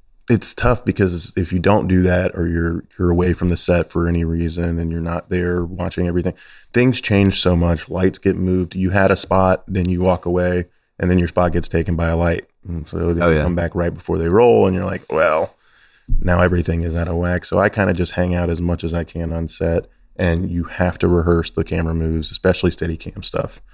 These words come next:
Speaker 1: because you can't just be coming in last minute
Speaker 2: Yep.
Speaker 1: and just be like, "Okay, I'm a part of this dance now too." And it's like, no, you never rehearsed any of this. You might be walking backwards,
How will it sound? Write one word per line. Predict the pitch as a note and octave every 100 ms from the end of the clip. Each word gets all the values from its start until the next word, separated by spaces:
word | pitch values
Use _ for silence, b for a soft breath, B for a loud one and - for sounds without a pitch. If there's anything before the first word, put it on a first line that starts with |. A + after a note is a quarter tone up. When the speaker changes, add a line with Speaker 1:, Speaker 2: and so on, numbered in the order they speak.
| _ _
Speaker 1:
because | - F2 F2 E2 D#2+ - - - _ - _ _ _ -
you | F2+ F2+
can't | F2+ F#2+ F2+
just | E2+ E2+
be | G2 F2+ F2 E2+ E2+
coming | - F2+ F2
in | E2+
last | E2+ E2 -
minute | F#2 F2+ F2+ - -
Speaker 2:
Yep. | - D2+ F2+
Speaker 1:
and |
just | E2+ D2+
be | F2
like, | F2
"Okay, | A2+ A#2 F#2
I'm | G2
a |
part | G2 G2+
of | F#2
this | F#2+ -
dance | F#2 F2+ F2
now | F2+ E2+
too." | E2+ - G#2 F#2 F2
And | F2 F2 - _ - - - -
it's | -
like, | F2+
no, | G2 G2
you | F#2
never | F#2 F#2 F2+
rehearsed | F2 F#2+ G2 F2
any | F2
of | E2+
this. | E2+ -
You | F#2
might | F#2 F2
be |
walking | F2+ F#2 F#2 F2+ F2
backwards, | F#2 F#2 - F#2+ F2+ F2+